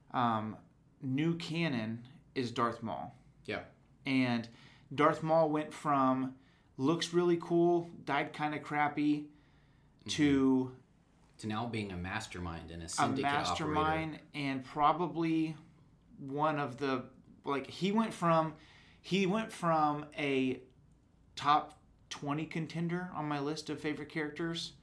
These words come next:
Speaker 2: Mm-hmm.
Speaker 1: And especially by the end of this Clone Wars season and what the work they did with him in Rebels and that last scene between him and Obi-Wan and just all that stuff, I'm like, "Dude,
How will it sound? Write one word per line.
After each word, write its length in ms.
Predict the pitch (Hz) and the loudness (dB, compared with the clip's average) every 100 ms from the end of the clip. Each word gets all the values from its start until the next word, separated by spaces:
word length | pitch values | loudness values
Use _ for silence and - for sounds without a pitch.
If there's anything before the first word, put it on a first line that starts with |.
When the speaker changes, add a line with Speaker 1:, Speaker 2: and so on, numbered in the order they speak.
| - | -18
Speaker 2:
Mm-hmm. 200 | 98 90 85 - - - - | -12 -10 -12 -16 -20 -14 -6
Speaker 1:
And 480 | 147 143 131 131 - | -2 0 0 -2 -6
especially 440 | - 131 208 202 170 | -8 -4 -2 -2 -2
by 100 | 147 | 0
the 120 | 135 | 0
end 80 | 143 | 0
of 80 | 135 | -2
this 120 | 139 | -4
Clone 320 | - 135 143 | -4 -2 -2
Wars 240 | 156 165 - | 0 -2 -4
season 480 | 180 165 180 180 170 - - | -4 -4 -4 -6 -8 -12 -4
and 260 | 131 120 120 | 0 0 0
what 200 | 135 139 | -2 -2
the 80 | |
work 260 | 127 143 143 | 2 2 2
they 120 | 139 | 0
did 120 | 131 | 0
with 160 | 139 139 | -2 -4
him 100 | 131 | -4
in 120 | 113 | -4
Rebels 520 | 117 139 143 147 143 | -2 -2 0 0 -2
and 100 | 143 123 | -4 -6
that 120 | - | -4
last 240 | 135 131 | -2 -2
scene 100 | - 127 | -4 -4
between 180 | 120 120 | -4 -2
him 120 | 127 | -2
and 100 | 113 | -4
Obi-Wan 600 | 120 117 120 131 143 139 | -4 -4 0 0 2 0
and 100 | 123 | -2
just 180 | 123 - | -4 -2
all 180 | 143 139 | 0 0
that 80 | - | -2
stuff, 300 | 143 143 - - - - - - - - - | 0 0 -4 -20 -20 -20 -20 -20 -20 -10 -2
I'm 160 | 165 | 0
like, 240 | 156 107 87 | 2 0 -4
"Dude, 260 | 90 151 | -6 -6